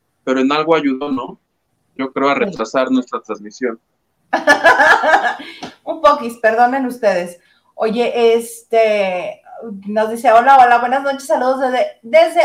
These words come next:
Speaker 2: Oxtopulco".
Speaker 1: Oxtopulco.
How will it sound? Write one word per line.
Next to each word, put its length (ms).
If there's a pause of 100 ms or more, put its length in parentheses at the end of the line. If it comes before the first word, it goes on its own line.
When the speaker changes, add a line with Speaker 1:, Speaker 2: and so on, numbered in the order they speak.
Speaker 2:
Oxtopulco". 1300 (1700)
Speaker 1:
Oxtopulco. 2000